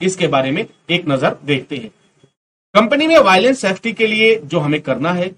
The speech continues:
हम क्या कर सकते हैं? किसी कंपनी में वायलेंस या हिंसा न हो, इसके लिए कंपनी की पॉलिसी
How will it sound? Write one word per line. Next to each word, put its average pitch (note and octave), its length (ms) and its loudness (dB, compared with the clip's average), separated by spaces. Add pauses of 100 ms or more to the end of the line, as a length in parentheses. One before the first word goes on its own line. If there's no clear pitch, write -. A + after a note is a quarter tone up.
(160)
हम C#3+ 100 -4
क्या C#3+ 160 -2
कर D#3+ 140 -4
सकते F#3 320 -8
हैं? G3+ 160 -8 (340)
किसी B3+ 240 -2
कंपनी A3 400 -2
में A3 140 0
वायलेंस E3 600 0
या C#3 100 0
हिंसा C3+ 380 -4
न B2 200 -4
हो, F3 340 0 (300)
इसके C4 300 0
लिए A3+ 160 4
कंपनी F#3+ 440 -2
की E3+ 160 -4
पॉलिसी D3 600 -2